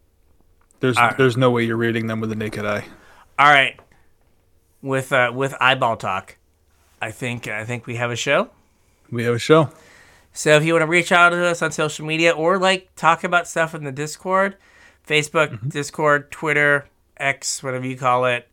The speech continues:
Speaker 2: um, boondoggle, um,
Speaker 1: <laughs>
Speaker 2: email, all those links are in the description. So come say hey, see what's going on.
Speaker 1: Yeah, hit us up. Maybe you'll be the next episode.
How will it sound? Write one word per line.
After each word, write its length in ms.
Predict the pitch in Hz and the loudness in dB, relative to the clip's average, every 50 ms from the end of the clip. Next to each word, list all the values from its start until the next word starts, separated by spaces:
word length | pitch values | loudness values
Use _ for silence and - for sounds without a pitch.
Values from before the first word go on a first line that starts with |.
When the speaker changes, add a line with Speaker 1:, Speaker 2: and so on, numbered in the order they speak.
| _ _ _ _ _ _ _ _ _ - | _ _ _ _ _ _ _ _ _ -4
Speaker 2:
um, 500 | 123 120 117 113 113 110 110 110 107 104 _ _ _ _ - | -2 0 2 2 0 -2 -4 -6 -10 -12 _ _ _ _ -14
boondoggle, 760 | 113 131 131 131 135 131 131 120 120 123 123 123 123 120 - _ _ _ _ - | -8 -6 -4 -4 -2 -2 0 0 0 0 -2 -4 -8 -8 -10 _ _ _ _ -6
um, 540 | - 135 131 127 123 123 123 120 123 120 - - - - - - - 151 - - - 170 - _ | 0 4 4 6 6 4 4 2 0 -2 -4 -8 -18 -18 -8 2 2 2 2 2 -2 -2 -2 _
Speaker 1:
<laughs> 720 | - 156 - - - 151 - _ - 151 143 _ _ - | -2 -2 -2 0 -4 -4 -4 _ -6 -6 -6 _ _ -4
Speaker 2:
email, 600 | 156 151 147 147 147 143 143 143 143 143 139 - - - - - - - | 0 0 2 4 4 6 6 6 6 4 4 0 -12 -20 -20 -16 -4 4
all 240 | 143 143 143 143 143 | 6 6 8 8 6
those 300 | 139 143 143 135 131 - | 4 4 2 2 0 -4
links 320 | 139 139 135 135 127 - | -4 -4 -4 -6 -6 -6
are 80 | 139 135 | -4 -4
in 80 | 135 131 | -4 -4
the 100 | 131 127 | -4 -6
description. 560 | 120 - - - 135 - - 151 143 143 143 | -8 -8 -8 -10 -10 -8 -6 -6 -6 -6 -6
So 300 | 135 - 139 127 123 120 | -6 -4 -2 -2 -2 -2
come 240 | - - 131 131 127 | -2 -6 -6 -6 -4
say 200 | - 139 127 127 | -4 -4 -2 0
hey, 380 | 127 127 127 123 131 131 - _ _ _ _ _ _ _ _ _ _ _ _ | 2 2 2 2 0 -4 -8 _ _ _ _ _ _ _ _ _ _ _ _
see 160 | - - 131 | -8 -6 -4
what's 160 | 123 123 120 | -4 -4 -4
going 220 | - 131 123 120 120 | -4 -4 -2 -2 0
on. 280 | 117 117 123 127 123 _ _ _ _ _ _ _ _ _ _ _ _ _ - | 0 0 0 -2 -4 _ _ _ _ _ _ _ _ _ _ _ _ _ -6
Speaker 1:
Yeah, 200 | - 143 180 139 | -2 -2 -2 -2
hit 180 | - - 139 135 | 0 0 0 0
us 160 | 127 - - | 0 4 6
up. 180 | 170 151 120 123 | 6 6 4 2
Maybe 240 | 123 123 120 123 | -4 -4 -2 0
you'll 120 | 123 131 123 | 0 0 0
be 140 | 120 131 127 | 0 -2 -2
the 120 | 123 127 | -2 -2
next 280 | 123 123 120 - - - | -2 -2 -4 -4 -2 -4
episode. 460 | 139 139 - 127 - 110 101 101 104 | -4 -2 -4 -6 -6 -4 -6 -8 -8